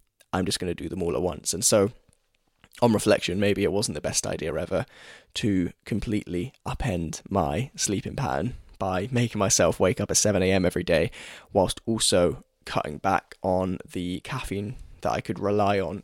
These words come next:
in the later hours of the afternoon to stay awake. Um, but yeah, there are,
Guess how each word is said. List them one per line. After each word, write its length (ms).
in 440
the 80
later 400
hours 260
of 60
the 140
afternoon 440
to 80
stay 220
awake. 420
Um, 340
but 140
yeah, 160
there 300
are, 60